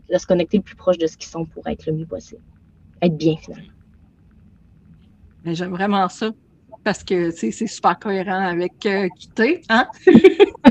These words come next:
Speaker 2: Tu te doutes bien que c'est là qu'on va plonger. <laughs>
Speaker 1: C'est à mon tour, là. Moi, j'accompagne les gens, mais là, c'est à mon
Speaker 2: Ouais.
Speaker 1: tour. <laughs> C'est ça,
Speaker 2: C'est
Speaker 1: peut-être
Speaker 2: ça.
Speaker 1: qu'on peut.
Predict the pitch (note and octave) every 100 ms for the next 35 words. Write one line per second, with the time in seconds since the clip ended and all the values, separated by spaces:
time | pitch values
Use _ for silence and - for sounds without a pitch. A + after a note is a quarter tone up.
0 | - C#4 - C4 - A#3+ A3 A#3+ G#3 G3+
1 | B3 C4+ B3+ A3 A3 A#3 C4 G#3+ G#3+ G#3+
2 | A#3 G3 F#3 G#3 G#3+ G#3+ - - - -
3 | - - - A#3 A#3 A#3+ A3 C4+ A#3+ G3
4 | G3+ G#3+ C4 C4 A3+ A#3+ A3+ A#3+ B3 C4
5 | A#3 A3 A#3 A#3+ D4 A#4 _ _ - G#3+
6 | G#3 G#3 G#3+ - G3 G3+ A#3+ A3 G#3+ F3+
7 | F3 F3 _ E3+ G3 G3 A#3 - C4+ A3
8 | - D4 A3+ G#3+ C4 D#4 - A#3+ A#3+ G#3+
9 | F#3 - F#3+ - _ F3